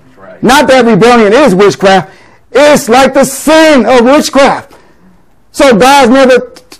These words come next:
Speaker 2: taught us to rebel like that. But yet, we fall for it, hook, line, and sinker. We see Christians say it all the time. "Nope, do, do this, do," no.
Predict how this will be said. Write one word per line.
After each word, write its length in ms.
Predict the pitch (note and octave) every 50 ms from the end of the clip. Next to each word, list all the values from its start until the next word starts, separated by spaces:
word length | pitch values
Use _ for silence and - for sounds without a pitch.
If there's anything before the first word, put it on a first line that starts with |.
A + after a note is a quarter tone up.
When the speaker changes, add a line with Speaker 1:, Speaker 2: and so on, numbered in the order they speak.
| _ -
Speaker 2:
taught 240 | - D4+ E4 D4 B3+
us 140 | A#3+ G#3 -
to 100 | - B3+
rebel 560 | B3+ C4 B3 G3 F3+ B3+ D4 D#4+ D#4 B3+ G#3
like 220 | F#3 F3+ E3 C#3+ -
that. 300 | D#3 C#3 A#2+ - - _ _ _ _ _ _ _ _ _ _ _ _ _ _ _ _ _ _ _ _ _ _ _ _ _ _ _ _ _ _ _ _ _ _ _ _ _ _ _ _ _ _ _ _ -
But 220 | F3 A3 A3+ G#3+ G3
yet, 460 | A3+ C4+ D#4 C#4 A3 - - - - - - - - - - - - - -
we 160 | - G3+ G3+
fall 300 | - G3 G3 G3 G3 F#3
for 140 | - G#3+ G#3+
it, 180 | G#3+ G3 E3+
hook, 160 | D3+ G3 G3
line, 260 | - F#3+ G3 G3 G3 G3
and 100 | G3 E3
sinker. 300 | F#3 G#3 F3+ B2 - - _ _ _ _
We 140 | - - F3
see 260 | E3 - A3+ A3+ A3+
Christians 440 | - A#3+ B3 A#3+ - - A#3 A3+ -
say 180 | - A#3 A3+ A3
it 60 | G#3+
all 200 | A3 A#3 A#3 A#3
the 60 | A3+
time. 340 | C4+ C4 A#3+ G#3 E3+ - - - - - -
"Nope, 460 | F#3+ A3+ C4 C#4+ C#4 - - - - _ _ -
do, 200 | B3 C4 A#3+ F3+
do 280 | D3+ F3 G#3+ B3+ C#4+
this, 280 | D#4 D#4 D4 C4+ - -
do," 240 | - C#4 A#3+ - _ _ _
no. 560 | - G3 A#3+ D4 E4 E4 C4 F3 - - -